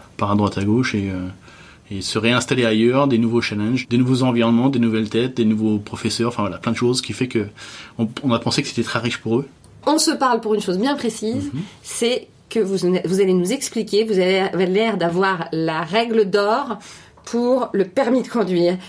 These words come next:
Speaker 2: qui est une galère sans nom. Même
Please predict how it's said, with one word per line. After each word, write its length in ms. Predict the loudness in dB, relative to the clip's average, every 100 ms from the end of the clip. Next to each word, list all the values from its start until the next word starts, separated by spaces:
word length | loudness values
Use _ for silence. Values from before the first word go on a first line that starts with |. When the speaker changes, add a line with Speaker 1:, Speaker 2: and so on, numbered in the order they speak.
| -18
Speaker 2:
qui 160 | -4 -2
est 160 | 0 0
une 180 | 0 -2
galère 640 | -2 0 2 2 0 -2 -8
sans 380 | -6 -2 0 2
nom. 240 | 2 0 -8 _ -20 -20 -20 -20 -4
Même 500 | 2 2 4 2 0